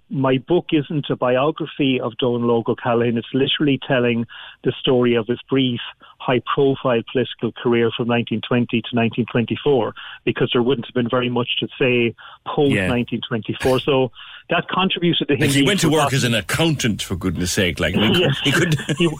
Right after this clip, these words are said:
Speaker 1: it'd be hard to jazz that up, I think.
Speaker 2: <laughs>
Speaker 1: Um,
Speaker 2: Exactly.
Speaker 1: <laughs> and of course, he was also forgotten, I think, in the context of McCurtain and McSweeney,
Speaker 2: Yes.
Speaker 1: the drama of their stories, the two martyred Lord Mayors. Uh, obviously, you know, they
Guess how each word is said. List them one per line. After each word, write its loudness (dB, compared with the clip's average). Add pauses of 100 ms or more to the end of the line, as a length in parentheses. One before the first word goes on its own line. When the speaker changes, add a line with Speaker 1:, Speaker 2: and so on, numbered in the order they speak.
(680)
Speaker 1:
it'd 2
be 2
hard 2
to -4
jazz 2
that 0
up, -2
I 2
think. 0
Speaker 2:
<laughs> -4
Speaker 1:
Um, 2
Speaker 2:
Exactly. -6 (800)
Speaker 1:
<laughs> -12
and 2
of -2
course, 2
he 2
was 2
also 0
forgotten, 0
I 4
think, -2
in 0
the 0
context -2
of 0
McCurtain -2
and 2
McSweeney, 0
Speaker 2:
Yes. 0
Speaker 1:
the 0
drama 2
of 0
their 2
stories, 0
the -4
two 0
martyred 0
Lord 2
Mayors. 0 (380)
Uh, 0
obviously, 2 (240)
you 0
know, 4
they 2